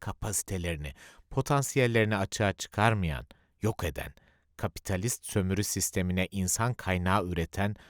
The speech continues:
ucube, berbat bir sistem. Bu sistemden çocuklarımızı ve gençlerimizi korumak için ilave olarak bireysel, alternatif, farklı kişisel gelişim yollarını çok araştırarak, öğrenerek, uygulayıp,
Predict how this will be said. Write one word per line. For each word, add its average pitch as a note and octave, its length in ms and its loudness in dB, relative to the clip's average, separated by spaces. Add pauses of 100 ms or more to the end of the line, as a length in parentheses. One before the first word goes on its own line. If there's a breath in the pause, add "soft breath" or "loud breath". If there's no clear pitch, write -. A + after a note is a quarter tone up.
(240 soft breath)
ucube, A#2 680 4
berbat A#2 440 4
bir F2+ 60 -2
sistem. - 500 -2 (920 soft breath)
Bu F3 80 4
sistemden F#2 800 2
çocuklarımızı G2+ 840 0
ve G2 80 4
gençlerimizi F2+ 680 0
korumak F#2 520 -2
için G2+ 300 -4 (380 soft breath)
ilave B2 460 8
olarak F2+ 580 2 (260)
bireysel, E2+ 600 0 (120)
alternatif, G2+ 680 0
farklı G#2+ 440 0
kişisel - 380 0
gelişim G2 420 0
yollarını F#2+ 460 2
çok - 280 -4
araştırarak, F2+ 800 0
öğrenerek, G2+ 580 2 (140)
uygulayıp, A#2+ 600 4